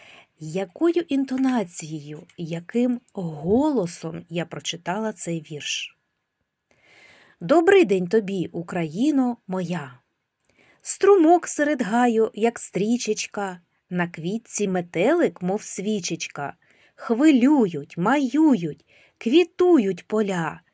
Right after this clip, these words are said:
Добрий день тобі, Україно моя».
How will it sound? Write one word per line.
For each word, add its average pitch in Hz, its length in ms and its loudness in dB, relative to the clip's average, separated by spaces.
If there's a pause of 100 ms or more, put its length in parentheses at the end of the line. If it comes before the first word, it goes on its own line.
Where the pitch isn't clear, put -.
(300)
Добрий 262 680 4
день 202 240 4
тобі, 180 540 -4 (160)
Україно 214 960 -4 (140)
моя». 170 540 -4